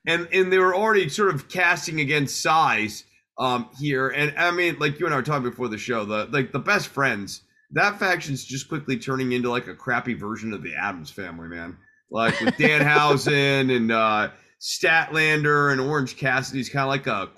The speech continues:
Speaker 1: cool version of Cousin It. Uh, yeah, like, the, I mean, the, the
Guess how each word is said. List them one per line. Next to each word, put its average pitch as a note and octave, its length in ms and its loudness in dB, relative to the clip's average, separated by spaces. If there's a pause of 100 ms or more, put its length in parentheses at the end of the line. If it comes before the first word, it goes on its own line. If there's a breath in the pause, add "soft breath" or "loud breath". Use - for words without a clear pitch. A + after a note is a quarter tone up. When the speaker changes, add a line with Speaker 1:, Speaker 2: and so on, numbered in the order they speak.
(120)
Speaker 1:
cool C#3+ 280 -2
version C3 340 -2
of B2 120 -6
Cousin B2 340 -6
It. C3 260 -4 (560)
Uh, A#2+ 720 2
yeah, C#3+ 220 -2
like, B2+ 420 2
the, B2+ 160 -4
I B2 60 -6
mean, C3+ 240 0
the, A#2 200 -10 (140)
the C3 300 -4